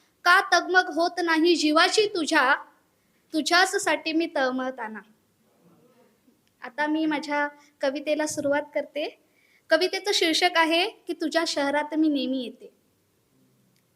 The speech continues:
तुझ्या शहरात मी नेहमी येते, का कुणास ठाऊक, पण तुझ्या शहरात आल्यावर वाटतं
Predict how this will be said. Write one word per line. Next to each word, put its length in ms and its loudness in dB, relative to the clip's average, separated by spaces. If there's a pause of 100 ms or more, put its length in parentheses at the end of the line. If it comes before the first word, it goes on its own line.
(580)
तुझ्या 340 4
शहरात 580 0
मी 140 -2
नेहमी 320 2
येते, 720 0 (140)
का 180 6
कुणास 560 -2
ठाऊक, 500 0 (840)
पण 120 2
तुझ्या 360 0
शहरात 460 0
आल्यावर 400 0
वाटतं 600 0